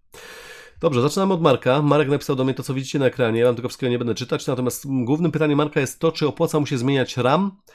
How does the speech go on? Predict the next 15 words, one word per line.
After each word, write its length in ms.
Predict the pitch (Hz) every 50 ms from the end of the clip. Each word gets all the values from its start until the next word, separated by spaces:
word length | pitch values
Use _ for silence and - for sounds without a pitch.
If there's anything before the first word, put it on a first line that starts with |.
| - - - - _ -
e, 140 | - 113 110
z 200 | - - - -
tysiąc 460 | - 170 - - 156 143 131 - -
sześćset 480 | - - - 147 147 147 - - 131 120
megaherców, 440 | 127 120 120 127 123 - - 110 -
który 260 | - - 120 117 -
on 160 | 117 107 101
ma, 240 | 104 120 135 160 165
ponieważ 300 | 165 - 113 110 104 -
są 180 | - - 98
D 80 | 101 107
D 100 | 104 110
R 120 | 101 95
trójki, 320 | - - 131 135 127 - 131
na 180 | 117 117 120